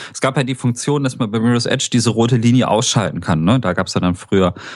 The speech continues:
diesen, der Weg wurde dann immer angezeigt, vielleicht erinnert ihr euch noch. Äh, und, ähm, sowas hat Sunset Overdrive grundsätzlich gar nicht, also man kann sich das gar nicht anzeigen lassen. Ähm, was mir in der ersten halben Stunde auch teilweise echt schwer gefallen ist, weil ich dann teilweise nicht so richtig kapiert habe, wo kann ich jetzt lang.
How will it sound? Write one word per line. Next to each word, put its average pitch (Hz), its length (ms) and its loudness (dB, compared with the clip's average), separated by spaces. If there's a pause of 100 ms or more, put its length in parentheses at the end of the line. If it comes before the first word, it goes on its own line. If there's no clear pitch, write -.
(100)
diesen, 92 260 2
der 90 200 0
Weg 120 240 0
wurde 107 160 2
dann 104 160 0
immer 104 180 2
angezeigt, 104 540 -2
vielleicht - 220 -4
erinnert 113 220 0
ihr 101 60 -2
euch 117 160 -2
noch. 131 240 -2 (300)
Äh, 113 140 2 (340)
und, 110 440 2
ähm, 104 240 2
sowas 113 280 0
hat 151 120 -2
Sunset 160 340 -2
Overdrive 139 420 0
grundsätzlich 131 460 0
gar 107 180 2
nicht, 165 120 0
also 135 160 0
man 120 120 2
kann 131 160 2
sich 120 100 -6
das - 180 -4
gar 101 160 2
nicht 156 160 0
anzeigen 165 380 0
lassen. 165 260 -2 (380)
Ähm, 131 400 2 (200)
was 123 440 -4
mir 143 420 0 (200)
in 156 140 2
der 139 140 2
ersten 156 320 0
halben 147 160 2
Stunde 165 260 2
auch 123 80 2
teilweise 147 340 2
echt 127 140 -2
schwer 139 220 0
gefallen 104 320 -2
ist, 87 140 -2
weil 101 80 0
ich 101 60 -6
dann 113 120 2
teilweise 123 400 0
nicht 143 120 2
so 127 80 0
richtig 127 440 0
kapiert 147 400 0
habe, 131 220 2
wo 110 80 2
kann 131 180 2
ich 127 100 2
jetzt - 160 -2
lang. 113 240 0